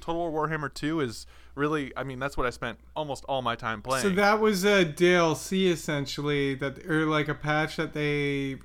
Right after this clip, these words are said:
Speaker 2: added after the official launch of
Speaker 1: Yep.
Speaker 2: two?
Speaker 1: Yep. So, yeah,
Speaker 2: Oh,
Speaker 1: one
Speaker 2: so
Speaker 1: came
Speaker 2: that,
Speaker 1: out,
Speaker 2: that,
Speaker 1: and then
Speaker 2: that's
Speaker 1: two
Speaker 2: not in three right now
Speaker 1: Nope.
Speaker 2: yet,
Speaker 1: No.
Speaker 2: but it will
Speaker 1: Three
Speaker 2: be.
Speaker 1: just has its base campaign, the Demon Invasions.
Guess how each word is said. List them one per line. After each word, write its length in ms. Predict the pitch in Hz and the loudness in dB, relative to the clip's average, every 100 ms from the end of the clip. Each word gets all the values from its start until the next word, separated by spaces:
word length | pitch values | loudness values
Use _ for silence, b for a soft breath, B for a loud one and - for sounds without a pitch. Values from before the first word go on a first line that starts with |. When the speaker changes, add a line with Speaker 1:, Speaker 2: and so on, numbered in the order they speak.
| - | -8
Speaker 2:
added 380 | 151 151 147 131 | -2 0 0 -4
after 500 | 127 143 143 156 147 | -2 -2 -2 -2 0
the 160 | 143 | 0
official 400 | 135 131 147 151 | -2 -4 -6 -4
launch 380 | 139 131 139 - | -4 -2 -4 -6
of 180 | 135 127 | -8 0
Speaker 1:
Yep. 80 | 175 | 0
Speaker 2:
two? 280 | 151 156 165 - - | 2 -4 -8 -14 -2
Speaker 1:
Yep. 240 | 160 - b b | -2 -2 b b
So, 180 | - 165 | -2 4
yeah, 180 | 151 190 | 10 10
Speaker 2:
Oh, 100 | 233 | 10
Speaker 1:
one 140 | 180 208 | 8 8
Speaker 2:
so 60 | |
Speaker 1:
came 120 | 190 | 8
Speaker 2:
that, 100 | 214 | 8
Speaker 1:
out, 200 | 208 208 | 8 6
Speaker 2:
that, 120 | 180 233 | 6 6
Speaker 1:
and 80 | 165 | 6
then 100 | 208 | 4
Speaker 2:
that's 220 | 220 214 | 4 4
Speaker 1:
two 60 | 208 | 4
Speaker 2:
not 220 | 208 202 | 6 6
in 180 | 196 185 | 6 4
three 640 | - 196 185 190 180 165 | 0 2 8 10 10 8
right 360 | 160 160 151 - | 6 4 4 0
now 420 | 139 147 113 - 131 | 0 0 -2 -8 0
Speaker 1:
Nope. 140 | 151 | 0
Speaker 2:
yet, 360 | 135 110 - - | 0 -4 -6 -2
Speaker 1:
No. 160 | 127 107 | 0 0
Speaker 2:
but 100 | 131 | -2
it 120 | 127 | 2
will 200 | 160 190 | 6 8
Speaker 1:
Three 220 | 214 170 | 8 4
Speaker 2:
be. 60 | - | 2
Speaker 1:
just 300 | 165 165 - | 4 4 4
has 220 | 147 135 | 2 2
its 160 | 135 | -6
base 280 | - 127 120 | -4 -4 -4
campaign, 520 | - 127 104 117 104 | -6 -8 -6 -8 -6
the 100 | 107 | -6
Demon 440 | 101 - 127 117 113 | -8 -8 -8 -8 -8
Invasions. 760 | 107 113 107 101 104 95 - | -8 -6 -6 -8 -12 -14 -16